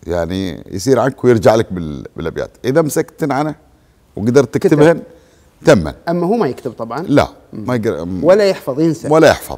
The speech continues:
Speaker 2: آه.
Speaker 1: ممكن، يمكن يحفظ بيتين ويضيع الباقي.
Speaker 2: جمعت شيء له؟
Speaker 1: أنا من بديت، من بد-، دخلت المدرسة، فكان يقول صغير، أنا صف أول ثاني ابتدائي، هذا اللي دور كبير إنه حببني في الشعر،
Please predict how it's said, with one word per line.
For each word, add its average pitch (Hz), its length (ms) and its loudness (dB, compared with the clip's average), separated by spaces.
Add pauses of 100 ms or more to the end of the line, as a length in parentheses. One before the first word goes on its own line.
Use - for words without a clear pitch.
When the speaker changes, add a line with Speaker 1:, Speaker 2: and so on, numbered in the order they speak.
Speaker 2:
آه. - 20 -12
Speaker 1:
ممكن، 101 520 -8 (220)
يمكن 165 480 -2
يحفظ 156 260 2
بيتين 139 500 0
ويضيع 104 560 -2
الباقي. 143 240 -2
Speaker 2:
جمعت 165 260 -2
شيء 156 300 -4
له؟ 190 160 -6 (580)
Speaker 1:
أنا 135 180 0
من 131 260 0
بديت، 117 400 -6 (560)
من 110 160 -6
بد-، 104 120 -8
دخلت 131 460 0
المدرسة، 92 460 -6 (960)
فكان 131 320 -2
يقول 127 360 -4 (420)
صغير، 156 360 2
أنا 92 100 -4
صف 95 180 -12
أول 113 200 -6
ثاني 110 480 -10 (200)
ابتدائي، 92 440 -4 (200)
هذا 113 220 -2
اللي 107 120 -4
دور 123 180 -2
كبير 131 220 -6
إنه 98 180 -10
حببني 107 440 -6
في - 80 -18
الشعر، - 360 -10